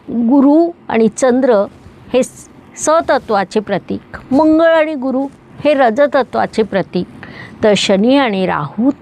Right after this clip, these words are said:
तमतत्व गुणाचे प्रतीक आहे. भगवान श्रीकृष्ण म्हणतात, "मीच सूर्य, मीच काळ, मीच आत्मा आहे."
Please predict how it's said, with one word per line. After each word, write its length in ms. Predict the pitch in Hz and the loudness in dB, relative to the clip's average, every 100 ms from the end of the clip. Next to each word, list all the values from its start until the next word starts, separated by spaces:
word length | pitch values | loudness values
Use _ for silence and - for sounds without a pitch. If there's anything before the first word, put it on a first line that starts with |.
| 240 | -2
तमतत्व 760 | 190 214 269 285 240 208 - - - 226 | 0 2 0 0 -4 -6 -6 -10 -8 -4
गुणाचे 440 | 196 175 175 226 | -2 -2 -4 -4
प्रतीक 540 | 226 196 180 196 185 | -2 -2 -2 -6 -6
आहे. 280 | 180 165 - 262 - - - - - - | -8 -8 -14 -18 -20 -20 -20 -20 -18 -6
भगवान 380 | 214 196 208 220 | -2 0 -2 -2
श्रीकृष्ण 560 | - 226 185 202 - 254 | -2 -4 -2 -4 -2 -2
म्हणतात, 440 | 233 196 - 190 190 - - - - 269 | 0 -2 -2 -4 -6 -14 -20 -20 -2 2
"मीच 380 | 302 349 359 | 4 4 2
सूर्य, 460 | - 311 277 254 269 | -2 -2 0 2 2
मीच 380 | 262 240 247 - | 0 0 -2 -2
काळ, 320 | 254 208 220 | -2 0 0
मीच 360 | 220 202 220 - | -2 -4 -4 -2
आत्मा 420 | 156 - 226 190 | -4 -4 -4 -2
आहे." 240 | 185 - | -2 -6